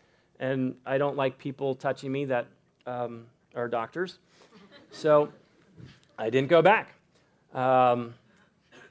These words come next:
if they'd keep their hands off, I would be fine. I'm more than happy to go have a conversation. But I show up, and, um, and the nurse who's, you know, doing her thing,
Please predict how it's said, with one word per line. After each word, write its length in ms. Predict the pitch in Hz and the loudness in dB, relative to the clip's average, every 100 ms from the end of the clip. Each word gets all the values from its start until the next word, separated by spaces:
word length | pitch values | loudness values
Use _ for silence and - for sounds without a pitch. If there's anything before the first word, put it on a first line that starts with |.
| _ | _
if 180 | 131 - | -12 -4
they'd 200 | 139 131 | -4 0
keep 180 | 160 156 | -2 0
their 140 | 147 | 0
hands 260 | 151 269 143 | 0 2 4
off, 260 | 135 156 - | 4 2 -2
I 80 | 131 | 0
would 160 | 156 | 0
be 100 | 156 | 0
fine. 360 | 160 254 139 95 _ 117 | 0 0 -2 -4 _ -10
I'm 100 | 127 | -4
more 180 | 139 | -2
than 120 | 170 180 | 0 0
happy 260 | 165 165 | 0 0
to 80 | 170 | 0
go 60 | 165 | 2
have 180 | 165 | 2
a 20 | 180 | 0
conversation. 720 | 170 185 185 143 131 196 220 _ _ _ _ _ _ _ _ _ _ - | -4 -4 -2 -2 -2 -6 -12 _ _ _ _ _ _ _ _ _ _ 6
But 260 | 208 202 - | 8 8 6
I 80 | 208 | 2
show 280 | 208 262 220 | 6 8 10
up, 220 | 226 214 | 10 6
and, 320 | 196 180 175 | 6 6 6
um, 520 | 170 160 151 151 143 _ _ _ _ _ - | 6 8 6 4 -6 _ _ _ _ _ -2
and 200 | 170 180 | 2 4
the 60 | |
nurse 460 | 175 170 214 - - - | 6 6 6 2 -14 -10
who's, 500 | 160 170 165 135 - | 0 2 2 -2 -10
you 100 | 170 | -6
know, 120 | 156 147 | -2 -2
doing 260 | 156 170 | 0 0
her 180 | 160 185 | 0 -2
thing, 400 | - 160 170 | 0 0 0